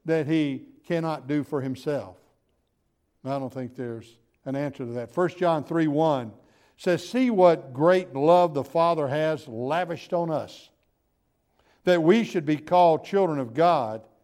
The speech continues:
and that is what we are." First John four, verses nine through ten says, "This is how God showed his love among us. He sent his one and only Son into the world that we might live through him. This is love.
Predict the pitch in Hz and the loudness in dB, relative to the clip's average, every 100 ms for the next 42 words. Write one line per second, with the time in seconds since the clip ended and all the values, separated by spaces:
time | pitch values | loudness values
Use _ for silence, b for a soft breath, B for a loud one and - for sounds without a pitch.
0 | _ _ _ _ 113 107 139 147 120 - | _ _ _ _ -12 -4 0 0 -2 -12
1 | - 104 123 131 117 120 127 113 92 - | -16 -8 -4 -4 -4 -6 -4 -6 -10 -20
2 | _ _ _ _ _ _ _ _ _ _ | _ _ _ _ _ _ _ _ _ _
3 | - 185 - 185 170 143 175 170 147 - | 0 0 2 2 2 0 0 2 2 -2
4 | B 175 165 156 135 170 165 151 151 151 | B -2 -2 -4 -4 -2 -2 -4 -6 -2
5 | 175 156 - 160 135 B B 180 220 233 | -2 -2 -2 -2 -2 B B -2 0 -2
6 | 175 185 165 135 170 160 - 175 160 147 | 0 2 2 2 2 2 2 2 2 0
7 | 147 160 156 139 156 175 139 135 - b | 2 4 4 2 0 0 -2 -4 -10 b
8 | b 202 180 - 214 185 165 135 160 233 | b -2 -2 -4 -2 -2 -2 -2 2 2
9 | 226 196 202 185 165 - 226 190 131 131 | 2 2 2 0 -6 -6 -2 0 -2 -6
10 | 139 b b b - 214 226 208 190 175 | -10 b b b -4 0 2 4 6 6
11 | 196 160 143 135 B - 185 165 160 156 | 6 6 2 -2 B -2 0 2 2 2
12 | 202 202 202 156 151 185 180 175 175 170 | 2 0 -4 -6 0 2 2 0 0 0
13 | 151 185 147 104 - b b b 170 233 | 0 -2 -4 -10 -16 b b b 2 2
14 | 214 156 143 139 113 92 | 0 -6 0 0 0 -6